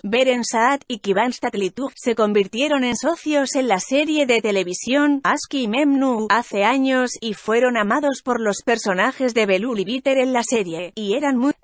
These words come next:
parecidos entre sí. La serie se emitió en las pantallas de Canal D durante dos temporadas entre dos mil ocho y dos mil diez.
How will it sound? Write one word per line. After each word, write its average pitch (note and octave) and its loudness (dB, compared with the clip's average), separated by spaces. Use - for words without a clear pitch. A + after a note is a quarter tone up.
parecidos C#4+ -2
entre C#4 2
sí. G3+ -4
La F#3 0
serie C#4+ 2
se C4+ 2
emitió A#3+ -2
en E4+ -2
las A3 -4
pantallas G#3+ 0
de A3+ 4
Canal G3+ 0
D C#4 4
durante G#3+ 0
dos C#4 -2
temporadas B3 0
entre A3+ -2
dos F3 -2
mil A#3 0
ocho C4+ 0
y G#3+ 2
dos F3+ 0
mil C#4+ -2
diez. F3+ -2